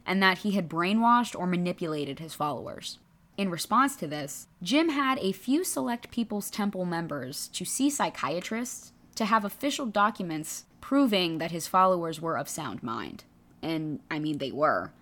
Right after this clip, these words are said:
His congregation believed full-heartedly in the cause of the church.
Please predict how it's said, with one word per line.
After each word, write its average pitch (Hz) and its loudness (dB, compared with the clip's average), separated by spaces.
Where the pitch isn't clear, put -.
His 180 -6
congregation 208 0
believed 160 -4
full-heartedly 185 -2
in 202 4
the 175 0
cause 156 2
of 147 -6
the - -10
church. - -8